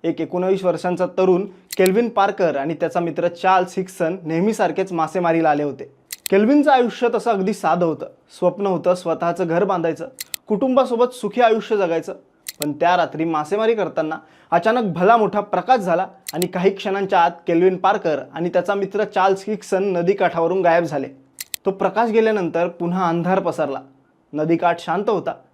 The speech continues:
काही वेळानंतर केल्विन पार्कर आणि चार्ल्स हिक्सन नदीकाठी भीतीने कुडकुडत पडलेले होते. त्या प्रकाशातून असं काय आलं होतं?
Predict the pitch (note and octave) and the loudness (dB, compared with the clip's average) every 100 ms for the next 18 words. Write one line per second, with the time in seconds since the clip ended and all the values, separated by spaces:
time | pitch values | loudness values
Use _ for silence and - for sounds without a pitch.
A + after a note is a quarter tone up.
0 | _ _ _ - F#3+ A#3 A3+ A3 G3+ G#3+ | _ _ _ 0 4 4 2 0 -2 -2
1 | G3 F3 F3+ F#3 F3+ E3 F3 E3 D#3 E3 | 0 0 2 2 2 0 0 0 0 -4
2 | - D#3+ E3+ - F#3+ - F#3+ G3 F#3 E3 | 0 2 2 -4 -10 -4 -2 0 0 0
3 | F#3+ F#3 D3 F3+ D#3 D#3+ F#3+ G3 G3 F#3+ | 0 0 0 -2 -2 -2 0 0 0 -2
4 | F3 G3+ G3+ G3+ E3 D#3+ D#3 C#3+ C#3 - | 0 0 0 2 0 2 0 -2 -10 -16
5 | _ _ _ _ _ B3 C4 C4 B3+ C4 | _ _ _ _ _ 0 4 2 2 2
6 | C4+ C4+ C4+ C#4 C#4+ C#4 G#3 D3+ - | 2 2 0 -2 0 2 2 0 -6